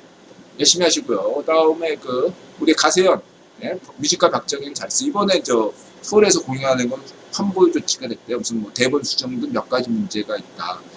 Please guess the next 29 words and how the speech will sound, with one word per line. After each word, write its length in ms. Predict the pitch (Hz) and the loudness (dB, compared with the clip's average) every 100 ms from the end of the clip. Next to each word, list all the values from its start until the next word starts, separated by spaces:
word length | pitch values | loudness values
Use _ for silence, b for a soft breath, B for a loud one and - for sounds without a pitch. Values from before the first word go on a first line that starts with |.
| - | -8
그 80 | - | -6
대본 260 | - 143 170 | 0 4 4
수정하면 580 | 170 175 160 147 147 139 | 4 0 0 0 -2 -6
또 300 | 123 120 117 - | 2 4 4 0
공연에서 560 | 117 123 120 107 117 110 - - - - - | -6 -2 -2 0 -2 -2 -8 -20 -20 -20 -2
연습해야 400 | 120 147 - 127 | 2 2 2 -4
되잖아. 380 | - - - - 214 - - | -6 -8 -14 -16 -16 -18 -6
뭐 140 | 156 165 | 4 4
여러 180 | 143 | 6
가지 180 | 170 180 127 | 4 2 0
이유가 260 | 135 160 | 0 2
있을 180 | 156 131 | 2 2
수 160 | - - | 0 -2
있어요. 380 | - 92 104 - - - - - | -4 -4 -6 -10 -16 -20 -20 -4
어쨌든 400 | 110 143 208 220 | -2 0 0 -2
간에, 340 | 196 147 170 - - - - | 0 2 2 -2 -10 -20 -12
아, 160 | - 123 | -4 0
이 380 | 127 120 131 233 - - - | 2 2 2 -2 -4 -20 -16
김세희 340 | - 147 160 165 | -6 2 6 6
말 140 | 123 | 4
맞다나, 640 | 127 - 120 117 120 156 165 | -4 -2 -2 -2 -2 -4 -8
이거, 340 | 117 123 117 - - - - - 107 | -4 0 0 -2 -20 -20 -20 -14 -6
예, 200 | 139 - - | -6 -6 -4
굉장한 240 | 151 175 170 | 2 2 2
효과입니다. 840 | - 165 143 120 104 95 101 151 - - - - - | -2 -2 -2 -6 -6 -4 -2 -4 -6 -16 -20 -20 -8
지금 160 | 147 - | -8 -2
이거만은 520 | 170 196 175 170 175 | 2 4 6 4 2
믿어도 340 | 123 160 156 - | 2 2 2 0
돼요. 240 | 110 110 | -2 -2